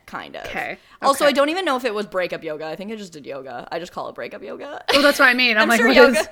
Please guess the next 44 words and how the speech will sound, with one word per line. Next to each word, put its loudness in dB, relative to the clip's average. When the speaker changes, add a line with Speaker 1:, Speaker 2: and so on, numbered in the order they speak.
Speaker 2:
what -2
is 4
breakup -6
yoga? -10
Is 6
it, 4
like, 4
roar, 8
or 8
is 6
it, 0
like, -6
I -14
need -10
to -14
take -14
some -14
breaths -6
and, -10
like, -12
Speaker 1:
No, 6
Speaker 2:
find 6
Speaker 1:
it's -8
like, 2
Speaker 2:
myself? 0
Speaker 1:
"I 0
need -6
to -10
take -10
some -6
breaths -4
and -8
love -6
myself." -12
Speaker 2:
Amazing. -4
Speaker 1:
And, -6
and, 4
oh, 4
it's -2
a 0
Speaker 2:
But 2
Speaker 1:
lot 6
about, 2
like, -2